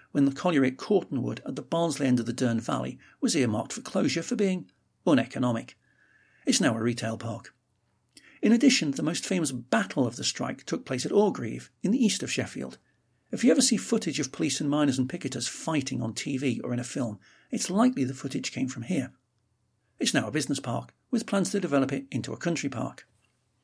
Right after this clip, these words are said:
This history of a unionised and active workforce is partly the background as to why the moniker the People's Republic of South Yorkshire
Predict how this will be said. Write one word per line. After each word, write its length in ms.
This 180
history 460
of 100
a 40
unionised 640
and 80
active 320
workforce 460
is 100
partly 380
the 100
background 400
as 100
to 100
why 100
the 100
moniker 440
the 100
People's 480
Republic 380
of 100
South 260
Yorkshire 420